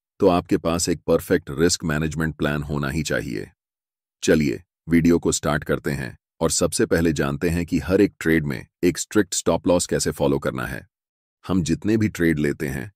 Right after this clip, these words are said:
हर एक ट्रेड लेने से पहले हमें पता होता है कि इस ट्रेड में हमें कितना स्टॉप लॉस लेना है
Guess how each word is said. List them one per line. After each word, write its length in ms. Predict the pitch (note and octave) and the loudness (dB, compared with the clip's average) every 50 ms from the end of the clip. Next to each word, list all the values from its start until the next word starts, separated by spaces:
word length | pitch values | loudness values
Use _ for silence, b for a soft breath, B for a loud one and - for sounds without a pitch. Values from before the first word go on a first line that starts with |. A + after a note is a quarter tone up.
| _ _ _ _ - | _ _ _ _ -4
हर 120 | - F#2 A#2 | 2 4 4
एक 140 | C3+ B2 - | 4 2 0
ट्रेड 240 | - F#2 F#2 F#2+ E2+ | 0 2 2 4 4
लेने 240 | D#2 D2+ D2+ D#2+ E2 | 2 0 0 0 -2
से 140 | - - D#2 | -4 -4 -4
पहले 320 | - D#2 D2 D#2 E2 D#2+ | -4 -2 -2 0 0 0
हमें 240 | C#2+ D2+ D2 D2 C#2+ | 0 -2 -4 -6 -6
पता 260 | - - - - F2 | -4 -6 -4 -2 -2
होता 360 | E2+ D2 D2+ C2+ - - C#2+ | -2 -2 -2 -4 -4 -4 -4
है 220 | C#2+ D2 C#2+ - - _ _ _ _ _ - | -2 -4 -4 -6 -8 _ _ _ _ _ -2
कि 120 | - F#2 | 0 2
इस 120 | G#2 - | 2 0
ट्रेड 280 | - - F#2+ G2 G#2 G#2 | 0 0 2 2 4 2
में 100 | G#2 G#2+ | 0 -2
हमें 240 | F#2+ F#2 F#2 G#2 G#2 | -2 -2 -2 -2 -2
कितना 320 | - G2 - - G#2+ G#2 | -4 -6 -6 -4 -6 -4
स्टॉप 340 | G2+ - - D#2+ C2+ - - | -4 -4 -2 -2 -2 -2 -2
लॉस 200 | D2 C#2 - - | -4 -4 -2 -4
लेना 240 | C2 B1 B1+ C2 B1+ | -6 -8 -6 -6 -8
है 200 | C2+ B1+ - | -8 -10 -14